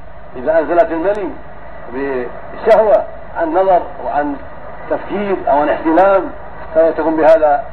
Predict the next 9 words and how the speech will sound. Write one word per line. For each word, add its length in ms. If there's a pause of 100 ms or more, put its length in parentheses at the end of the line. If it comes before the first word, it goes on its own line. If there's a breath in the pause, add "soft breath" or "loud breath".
(100)
مكلفة 460
كالرجل. 280 (640)
هذه 60
الأمور 280
الثلاثة 560 (460)
مشتركة 420
بين 120
الرجال 400
والنساء. 420